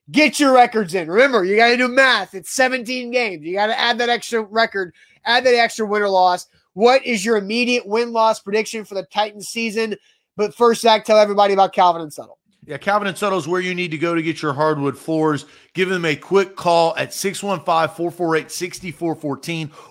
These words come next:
Speaker 2: or go online at Calvin and Settle dot com. They're trusted right here in Middle Tennessee, whether you live in right outside, like in Clarksville or Goodlettsville or Gallatin, Spring Hill,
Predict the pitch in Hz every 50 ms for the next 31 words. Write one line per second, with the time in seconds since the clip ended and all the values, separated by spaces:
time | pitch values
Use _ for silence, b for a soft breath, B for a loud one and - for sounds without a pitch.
0 | B - 214 240 269 240 160 202 196 190 190 185 175 175 175 175 180 175 160 151
1 | - - 156 151 156 151 156 151 143 123 - - 160 151 143 139 131 131 123 120
2 | - 151 160 160 160 147 B B B B - 165 160 - - 220 214 - - 208
3 | 175 180 185 190 175 190 196 185 170 160 170 175 165 147 - - 165 143 135 127
4 | - 170 175 170 156 B B B B - 180 180 175 175 170 170 170 160 156 151
5 | 123 b b b b b b _ 151 156 165 170 165 160 156 - - 165 160 175
6 | 202 214 175 160 147 139 151 143 127 - - - 165 175 185 - - - - 202
7 | 208 214 226 214 185 143 131 120 101 143 160 180 180 202 202 135 - - 165 202
8 | 214 226 226 190 143 123 110 98 - 139 151 170 196 214 202 208 - 233 233 226
9 | 226 208 151 - - - - 147 160 180 196 202 202 180 190 214 220 233 214 B